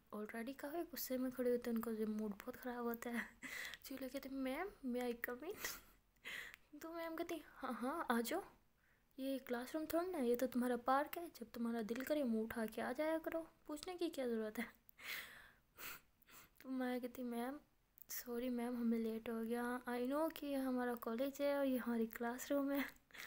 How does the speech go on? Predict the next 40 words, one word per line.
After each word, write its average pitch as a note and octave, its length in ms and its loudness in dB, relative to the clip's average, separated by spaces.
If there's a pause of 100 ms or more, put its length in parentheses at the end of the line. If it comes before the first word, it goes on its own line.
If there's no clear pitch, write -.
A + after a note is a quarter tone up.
(240)
तो - 140 -8
मैम B3 100 -2
कहती, B3+ 220 -4
"हाँ, C#4 220 -2
हाँ, C4 360 0
college C#4 360 0
तो C4+ 80 2
है D4+ 100 2
और E4 160 -4
तुम्हारा D#4 380 0
ही F4 160 4
है, C#4+ 280 4
तुम्हारे D4 500 -8
बाप C#4+ 280 0
का D#4 120 -2
ही C4+ 100 2
है, C4 140 2
इसलिए C#4 220 0
तो B3+ 120 2
जब A#3+ 260 2
दिल C#4 200 0
करता C4+ 280 2
है C4+ 120 -2 (540)
मुँह A#3+ 100 -2
उठा A#3 240 -2
के A3 140 -6
आ G#3+ 160 -2
जाते C#4+ 260 2
हो C#4 60 4
तुम C4+ 240 -2
लोग, C4 120 -2
कोई A#3+ 120 -2
पूछने A3+ 380 -2
वाला A3+ 220 0
तो A3+ 120 -2
है B3 200 2
नहीं D#4+ 120 0
तुम D4 180 -2
लोगों C#4+ 220 4
से।" C#4+ 120 -2